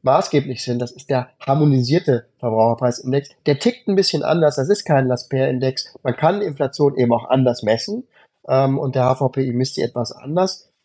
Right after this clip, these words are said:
Nicht viel schlechter, aber dann kommt man um diese, diese doppelten Inflationszahlen, die wir in, äh, in Deutschland gerade haben, herum, weil das, äh, schadet der, der Glaubwürdigkeit. Im Sinne der Transparenz sollte man nicht mit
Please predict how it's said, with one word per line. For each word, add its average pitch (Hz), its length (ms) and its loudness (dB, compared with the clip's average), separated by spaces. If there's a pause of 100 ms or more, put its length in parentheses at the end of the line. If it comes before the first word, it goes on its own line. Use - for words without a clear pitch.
(240)
Nicht 143 240 0
viel 139 140 0
schlechter, 175 600 0 (360)
aber 135 720 2 (340)
dann 135 200 -4
kommt - 240 0
man 160 140 0
um 143 180 -2
diese, 139 400 0 (320)
diese 135 340 0 (280)
doppelten 185 420 2
Inflationszahlen, 143 920 0
die 107 100 -10
wir 113 140 -4
in, 110 120 -6
äh, - 580 -6
in 120 80 0
Deutschland 131 440 0
gerade 107 340 -4
haben, 104 260 -6
herum, 139 560 2 (340)
weil 143 460 2 (160)
das, - 560 -2
äh, 139 280 0
schadet 143 640 0
der, 123 280 2
der 120 160 -2
Glaubwürdigkeit. 113 800 -4
Im 120 100 -4
Sinne 139 160 2
der 135 80 2
Transparenz 123 640 -2
sollte 123 240 0
man 120 160 -2
nicht 113 240 -8
mit 120 160 -12